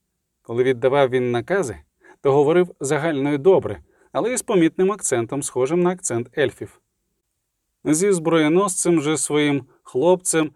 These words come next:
не набагато старшим за Цірі, розмовляв він мовою, близькою до старшої мови,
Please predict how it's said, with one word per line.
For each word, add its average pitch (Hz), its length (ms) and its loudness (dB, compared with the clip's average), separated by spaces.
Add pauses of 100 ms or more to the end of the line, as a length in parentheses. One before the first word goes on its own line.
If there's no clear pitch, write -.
(180)
не 202 100 -12
набагато 220 500 -4
старшим 123 480 -4
за 120 140 -4
Цірі, 202 400 0 (280)
розмовляв 147 600 0
він 147 240 0
мовою, 123 380 0
близькою 151 640 -2
до 147 100 -8
старшої 131 480 -2
мови, 117 300 -2